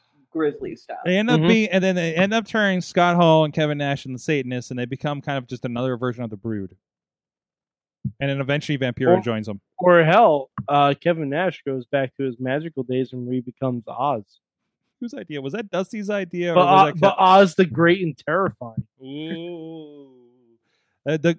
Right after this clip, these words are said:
Speaker 2: the grittier, the grittier reboot of Oz. And,
Speaker 3: <laughs>
Speaker 2: and Vinny Vegas. And, oh, no, that was the same guy. What, what, what was Scott Hall's
Speaker 3: Uh,
Speaker 2: name there?
Speaker 3: He was the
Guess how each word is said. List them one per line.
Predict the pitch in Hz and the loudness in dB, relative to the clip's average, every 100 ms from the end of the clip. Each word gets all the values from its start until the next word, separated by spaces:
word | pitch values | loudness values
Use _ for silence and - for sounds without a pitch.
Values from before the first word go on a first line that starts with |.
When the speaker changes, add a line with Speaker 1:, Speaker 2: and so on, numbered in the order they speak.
| 160 | 0
Speaker 2:
the | 180 | 0
grittier, | 139 135 190 214 233 220 202 190 | 0 0 2 2 2 4 4 2
the | 170 | -4
grittier | 127 156 180 233 233 | -2 2 4 4 2
reboot | 208 170 156 190 160 165 147 | 2 4 2 2 0 0 0
of | 147 139 | -2 0
Oz. | 139 151 135 117 - - _ _ _ _ _ _ _ - | 2 2 0 -6 -16 -18 _ _ _ _ _ _ _ 2
And, | 247 320 | 6 6
Speaker 3:
<laughs> | 359 | 6
Speaker 2:
and | 185 180 - | 6 6 4
Vinny | 185 180 | 2 0
Vegas. | 165 165 160 135 113 - - - | 0 0 0 -2 -8 -10 -14 -8
And, | 151 156 151 | -4 -4 -2
oh, | 151 | -4
no, | 156 143 | -4 -4
that | |
was | 147 | -6
the | 135 | -8
same | - 139 | -10 -8
guy. | 135 123 107 | -6 -8 -8
What, | 151 180 | -10 -8
what, | 170 | -8
what | 180 | -8
was | 208 - | -10 -10
Scott | 208 190 | -10 -6
Hall's | 170 175 | -4 -4
Speaker 3:
Uh, | |
Speaker 2:
name | 165 190 | -4 -6
there? | 196 208 214 _ _ _ _ _ _ _ _ - | -8 -8 -10 _ _ _ _ _ _ _ _ -6
Speaker 3:
He | 175 | -2
was | 180 180 - | 0 0 -2
the | 156 | -6